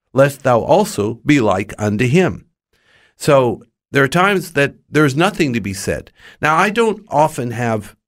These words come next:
fractious encounters with people. I, there's reasons for that. I am a pastor after all, and, you know, I want to care for souls and things like that.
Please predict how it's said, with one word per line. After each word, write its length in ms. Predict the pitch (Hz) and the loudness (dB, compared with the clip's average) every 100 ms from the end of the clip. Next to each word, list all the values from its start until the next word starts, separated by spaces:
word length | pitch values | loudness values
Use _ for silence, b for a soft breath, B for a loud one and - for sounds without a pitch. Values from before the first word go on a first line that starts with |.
| _ _ _ | _ _ _
fractious 500 | 139 139 - 107 107 | 0 0 0 -6 -4
encounters 540 | 104 95 113 107 107 101 | -4 -2 0 0 0 -2
with 120 | 98 | -4
people. 440 | 98 92 95 92 | -2 -2 0 2
I, 200 | 101 92 - | 2 0 -4
there's 320 | 101 110 101 | -4 -2 2
reasons 400 | 120 131 117 110 | 4 4 2 -2
for 140 | - 107 | -2 2
that. 240 | 104 101 | 2 2
I 140 | 110 | 0
am 360 | 110 110 107 110 - | 0 -2 -4 -8 -16
a 60 | 95 | -4
pastor 480 | 113 101 - 98 | 0 0 -2 -4
after 340 | 92 - - 104 | -4 -2 -2 2
all, 280 | 98 104 92 | 2 2 0
and, 180 | 85 B B B B | -6 B B B B
you 120 | - 95 | -6 -2
know, 260 | 87 87 | -2 0
I 100 | 101 | 0
want 220 | 101 101 | 2 0
to 40 | 95 | -2
care 220 | 104 98 | -2 -2
for 140 | 98 | -4
souls 440 | 92 92 95 95 95 | -6 -2 0 -2 -4
and 140 | 92 | -4
things 240 | 120 107 104 | -2 -2 0
like 200 | 95 120 | -2 0
that. 280 | 113 - | -2 -4